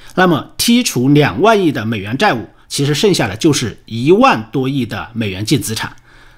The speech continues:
前段时间公布的数据啊，只有九千六百多亿的美元净资产呢，还不到一万亿。那么平摊到十四亿中国人的头上，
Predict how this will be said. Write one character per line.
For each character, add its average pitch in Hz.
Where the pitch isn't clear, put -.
前 175
段 202
时 151
间 151
公 180
布 170
的 120
数 147
据 131
啊， 104
只 123
有 123
九 98
千 147
六 214
百 -
多 110
亿 110
的 98
美 110
元 95
净 107
资 101
产 92
呢， -
还 -
不 -
到 120
一 85
万 104
亿。 71
那 214
么 190
平 160
摊 208
到 190
十 -
四 240
亿 156
中 160
国 131
人 117
的 107
头 104
上， -